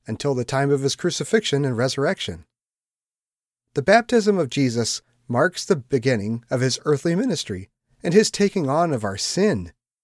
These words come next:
as he would forge forward towards Calvary, taking our well-deserved punishment of death for our sins.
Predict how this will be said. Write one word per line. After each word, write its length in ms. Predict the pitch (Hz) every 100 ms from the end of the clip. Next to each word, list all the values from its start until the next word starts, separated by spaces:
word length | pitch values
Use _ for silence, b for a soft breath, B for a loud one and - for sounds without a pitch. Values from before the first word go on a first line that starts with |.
| _ -
as 140 | 123 -
he 100 | 139
would 180 | 117
forge 380 | - 156 165 147
forward 420 | - 170 170 110
towards 300 | - 117 104
Calvary, 560 | - 131 147 107 87 90 _ _ _ _ _ _ -
taking 320 | - 151 151
our 120 | 131 123
well-deserved 720 | 123 151 135 131 139 131 -
punishment 520 | 156 170 151 - 151
of 160 | 98 92
death 320 | 135 156 _ _ _ _
for 260 | - 110 117
our 140 | 127
sins. 520 | - 131 107 82 -